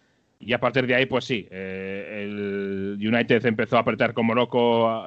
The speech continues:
ya un poquito a la desesperada. Eh, ahí, mm, se agobió un poco Mikel Arteta porque r-, recurrió a la ensalada de defensas. Es decir, de repente, eh, empezaron a entrar defensas y defensas. Acabó con, partía con cinco defensas en teoría. Acabó con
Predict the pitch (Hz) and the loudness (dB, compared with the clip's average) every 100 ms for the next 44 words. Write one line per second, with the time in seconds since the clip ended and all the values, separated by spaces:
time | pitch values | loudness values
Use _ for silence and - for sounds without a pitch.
0 | 107 113 120 117 110 113 117 117 113 113 | -6 -2 0 0 -2 -2 -2 2 2 2
1 | 110 107 - 117 120 123 123 _ _ _ | 0 -2 -4 0 2 2 0 _ _ _
2 | _ - 117 117 113 117 - _ - 120 | _ -4 0 4 4 0 -4 _ -4 2
3 | 120 143 139 143 - _ - - 110 117 | 4 6 4 0 -4 _ -20 -18 -14 -10
4 | 117 113 73 65 - 123 123 123 135 139 | -8 -8 -12 -16 -6 0 2 4 4 2
5 | 147 147 147 139 135 135 135 127 117 123 | 2 2 2 2 2 2 0 -2 0 0
6 | 120 117 - 120 127 131 127 143 147 135 | -2 -6 -10 -4 -2 0 2 4 4 2
7 | 135 139 131 120 120 147 135 135 170 - | 2 2 2 0 -2 -4 -4 -8 -10 -14
8 | 117 113 127 113 - _ _ - 117 117 | -10 -6 -2 -4 -6 _ _ -6 -4 0
9 | 135 127 127 127 - _ - 120 110 107 | 0 4 4 4 0 _ -14 -10 -8 -8
10 | 107 120 117 120 135 135 123 135 127 117 | -8 -6 -6 -2 0 2 2 2 0 0
11 | 139 127 117 117 127 131 131 123 - 127 | 0 0 -2 -2 0 0 2 0 -2 -8
12 | - 117 127 135 123 120 113 _ _ _ | -2 0 0 0 2 0 -2 _ _ _
13 | _ _ _ _ - 135 151 175 151 147 | _ _ _ _ -2 0 2 4 4 2
14 | 165 147 135 139 139 131 123 120 110 101 | 0 2 0 0 -2 -2 0 2 0 -2
15 | 104 113 135 143 135 123 120 - 113 104 | -4 -2 0 0 0 0 -2 -6 -16 -18